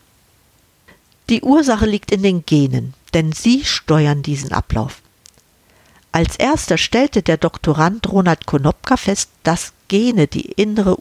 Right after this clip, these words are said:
Uhr ticken lassen. Dabei dienten verschiedene Fliegen als Versuchsobjekte. Er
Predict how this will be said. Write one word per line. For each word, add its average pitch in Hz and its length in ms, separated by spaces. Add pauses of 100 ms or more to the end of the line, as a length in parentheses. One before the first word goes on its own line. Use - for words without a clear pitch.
Uhr 170 240 (100)
ticken - 280
lassen. 135 340 (1080)
Dabei 214 240
dienten 277 380
verschiedene 214 520
Fliegen - 340
als - 160
Versuchsobjekte. - 960 (520)
Er 117 160